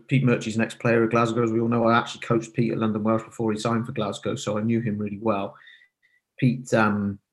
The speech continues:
is a very talented coach, uh, o-, obviously Super Six coach at the moment with no Super Six rugby. Um,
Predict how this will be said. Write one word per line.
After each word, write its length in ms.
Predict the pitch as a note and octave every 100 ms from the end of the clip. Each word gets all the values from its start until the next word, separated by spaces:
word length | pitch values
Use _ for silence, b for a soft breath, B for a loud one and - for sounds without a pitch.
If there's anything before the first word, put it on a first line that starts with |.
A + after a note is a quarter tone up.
| _ _ - -
is 80 | A2+
a 20 |
very 160 | A#2
talented 440 | A2 A2+ A#2 A2+ -
coach, 540 | - C#3+ B2 - - -
uh, 260 | G2 F#2+ F#2+ _ _ - -
o-, 300 | - A2+ A#2
obviously 380 | - A2+ - A2
Super 260 | - C3 -
Six 240 | C3+ C#3
coach 320 | - A#2 C3+
at 80 | D3
the 60 | G#2
moment 320 | A#2+ A2 G#2+
with 80 | A2
no 100 | A#2
Super 220 | - -
Six 240 | - -
rugby. 500 | A2+ A2+ - G#2+ - B B B B _ -
Um, 580 | A2+ G#2 G2+ G2+ G2+